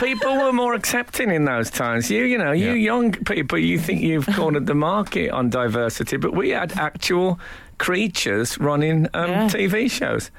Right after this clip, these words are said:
Speaker 1: Animal Hospital.
Speaker 3: Yeah.
Speaker 1: That meant people went in and were operated on by, um,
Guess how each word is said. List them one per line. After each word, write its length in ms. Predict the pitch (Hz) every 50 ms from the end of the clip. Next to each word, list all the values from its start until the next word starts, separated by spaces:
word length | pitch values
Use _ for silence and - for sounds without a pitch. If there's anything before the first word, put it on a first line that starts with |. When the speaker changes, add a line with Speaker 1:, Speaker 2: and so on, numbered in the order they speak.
| - - -
Speaker 1:
Animal 400 | 147 156 165 190 202 220 240 220
Hospital. 640 | 226 254 247 - - - 170 147 - - 113 107 - - - -
Speaker 3:
Yeah. 180 | 160 151 160
Speaker 1:
That 140 | 175 175 -
meant 240 | 190 190 190 175 -
people 360 | - 185 185 170 - 220 208
went 200 | 226 247 233 190
in 100 | 147 139
and 100 | 156 170
were 140 | 175 185 175
operated 720 | 185 233 214 - - 208 165 135 123 117 - - 135 123
on 340 | 117 117 113 120 135 147 160 180
by, 360 | - 165 160 160 165 165 156 -
um, 240 | - 156 151 147